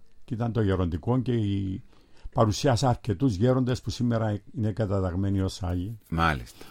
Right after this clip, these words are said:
Speaker 1: Είχαμε μια άλλη, η οποία ήταν απλά και δογματικά, δηλαδή προσπαθούσα να ερμηνεύσω τα δογματικά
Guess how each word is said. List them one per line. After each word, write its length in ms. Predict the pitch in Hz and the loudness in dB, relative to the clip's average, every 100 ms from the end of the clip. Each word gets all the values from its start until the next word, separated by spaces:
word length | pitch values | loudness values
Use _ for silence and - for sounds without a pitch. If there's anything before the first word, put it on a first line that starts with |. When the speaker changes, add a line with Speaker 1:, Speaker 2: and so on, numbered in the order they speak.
| - | -6
Speaker 1:
Είχαμε 300 | 78 113 110 | 0 2 4
μια 300 | 107 104 110 | 2 2 2
άλλη, 240 | 107 101 | 2 2
η 40 | 98 | 2
οποία 220 | 90 101 | 2 0
ήταν 260 | 101 104 - | 0 -2 -2
απλά 440 | - - 98 107 | -4 0 2 2
και 140 | - 107 | 2 -2
δογματικά, 540 | 92 92 87 87 104 | 0 -2 -2 -2 -2
δηλαδή 160 | 95 90 | 0 -2
προσπαθούσα 520 | 90 - 104 - 107 | -4 -4 -6 -4 -2
να 100 | 107 | 0
ερμηνεύσω 720 | 104 90 92 104 104 - 92 | 0 0 0 0 -2 -6 -8
τα 180 | - 90 | -4 -2
δογματικά 760 | 85 87 87 78 80 104 92 | -2 -2 -4 -4 -4 -2 -2